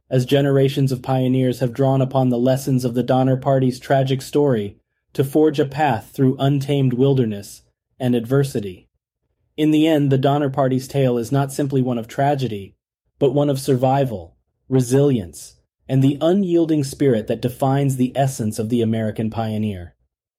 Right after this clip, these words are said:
It serves as a powerful reminder of the human capacity to overcome even the most dire of circumstances,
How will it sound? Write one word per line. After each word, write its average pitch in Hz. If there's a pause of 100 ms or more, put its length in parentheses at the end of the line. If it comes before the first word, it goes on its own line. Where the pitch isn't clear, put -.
(320)
It 156
serves 214
as 156
a 131
powerful 160
reminder 135
of 110
the 120
human 147
capacity 131
to 127
overcome 139
even 156
the 156
most 139
dire 127
of 107
circumstances, 110